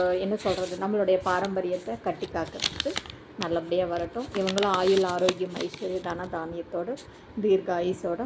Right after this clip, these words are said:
நல்லா இருக்கட்டும். அனைவரும் வாழ்த்துவோம். வாழ்க வளமுடன். நன்றி, வணக்கங்க. அனைவருக்கும் ஷேர் பண்ணுங்க.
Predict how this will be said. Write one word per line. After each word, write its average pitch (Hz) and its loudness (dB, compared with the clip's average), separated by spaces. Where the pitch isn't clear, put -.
நல்லா 165 -2
இருக்கட்டும். 185 -6
அனைவரும் 165 -2
வாழ்த்துவோம். 175 0
வாழ்க 165 -2
வளமுடன். - -6
நன்றி, 190 0
வணக்கங்க. - -8
அனைவருக்கும் 214 2
ஷேர் 185 2
பண்ணுங்க. 170 -2